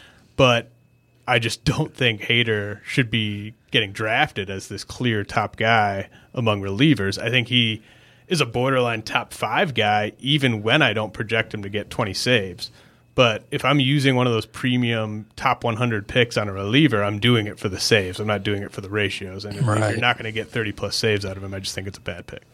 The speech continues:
Speaker 2: Yeah, I think that's really important to stress that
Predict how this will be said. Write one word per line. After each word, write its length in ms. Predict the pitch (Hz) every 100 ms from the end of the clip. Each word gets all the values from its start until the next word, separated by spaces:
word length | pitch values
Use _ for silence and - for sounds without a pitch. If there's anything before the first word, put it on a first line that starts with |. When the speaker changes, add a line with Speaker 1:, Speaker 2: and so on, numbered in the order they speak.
| -
Speaker 2:
Yeah, 180 | 143 110
I 20 |
think 200 | - 185
that's 220 | 135 113
really 260 | 147 127 113
important 520 | 117 139 - 123 110
to 360 | - 123 104 120 -
stress 600 | - - 196 151 123 -
that 220 | 131 123